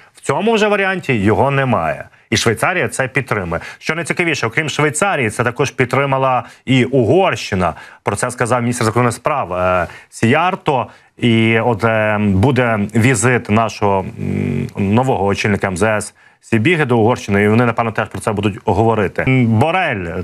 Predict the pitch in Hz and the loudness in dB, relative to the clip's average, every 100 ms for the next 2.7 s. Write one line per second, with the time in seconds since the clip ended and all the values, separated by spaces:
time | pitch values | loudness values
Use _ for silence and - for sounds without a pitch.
0 | - 131 165 - 127 120 104 113 123 117 | -6 -6 -6 -6 -4 -2 0 2 2 2
1 | 127 113 110 110 110 110 101 - 123 120 | 2 2 2 2 2 0 0 -2 -2 -2
2 | 135 135 127 135 120 127 117 | -2 0 0 0 0 -2 -2